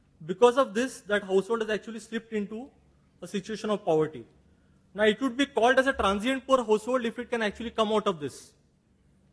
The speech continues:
Others, you might very well find that it has slipped into a situation of chronic poverty. So even if you look at the interventions that are required, interventions required for chronic poor households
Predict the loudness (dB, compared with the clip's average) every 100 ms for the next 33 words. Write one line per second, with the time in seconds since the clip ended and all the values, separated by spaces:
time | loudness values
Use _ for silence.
0 | _ _ _ -10 4 4 4 -4 -2 2
1 | 2 4 0 0 -4 -2 0 -2 -4 -10
2 | -6 -4 -4 -4 -6 -8 -8 -10 -12 -14
3 | _ _ _ -4 -2 -2 -2 -4 -4 -6
4 | -20 _ _ _ _ _ _ _ _ -4
5 | 0 0 2 2 6 4 4 0 2 2
6 | 0 -2 -2 -2 -4 0 0 0 -6 -12
7 | -6 -2 -2 -4 -4 -4 0 0 0 -4
8 | -8 -6 -4 -4 0 0 2 -2 -4 -6
9 | -6 -12